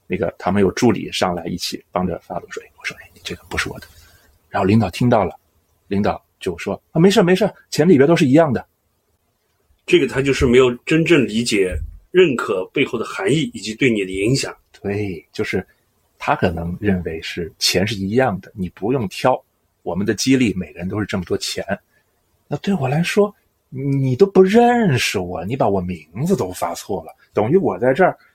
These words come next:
Speaker 1: 不是一个什么重要的角色吧？你要不然你怎么能不认识我呢，对吧？或者说你认识我，你还觉得无所谓，那就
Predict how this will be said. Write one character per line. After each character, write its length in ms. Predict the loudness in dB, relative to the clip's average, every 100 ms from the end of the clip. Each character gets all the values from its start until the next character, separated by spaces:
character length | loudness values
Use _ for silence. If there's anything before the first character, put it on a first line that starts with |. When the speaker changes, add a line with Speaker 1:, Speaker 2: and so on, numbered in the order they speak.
| _
Speaker 1:
不 160 | -4 -2
是 160 | -2
一 40 | -2
个 80 | -2
什 140 | -4
么 100 | -4
重 160 | 0 0
要 60 |
的 120 | 0
角 280 | -2 -8 -10
色 180 | -4 0
吧？ 100 | 0
你 100 | 0
要 100 | 0
不 80 | 2
然 120 | 2
你 80 | 0
怎 160 | -4
么 60 | -4
能 120 | -4
不 100 | -2
认 300 | 0 0 0
识 140 | -2 -4
我 120 | -4
呢， 120 | -4
对 140 | -2
吧？ 120 | -2 0
或 160 | 2
者 80 | 4
说 140 | 2 -2 -6
你 100 | -4
认 240 | 2 4 4
识 120 | 4
我， 120 | 2
你 60 | 2
还 140 | -2
觉 120 | -4
得 80 | 0
无 120 | 0
所 140 | 0 0
谓， 140 | -2 -2 _ _ _
那 140 | 2
就 100 | 2